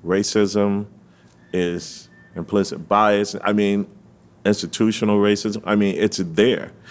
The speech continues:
And, and here's the thing, because America has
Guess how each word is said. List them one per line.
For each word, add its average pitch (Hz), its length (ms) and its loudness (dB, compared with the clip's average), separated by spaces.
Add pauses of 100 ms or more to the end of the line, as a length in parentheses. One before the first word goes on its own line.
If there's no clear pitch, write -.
(260)
And, 139 240 4
and 131 220 0
here's 180 260 6
the 147 80 2
thing, 117 360 -2 (200)
because 117 800 0 (840)
America 117 580 4
has 95 520 0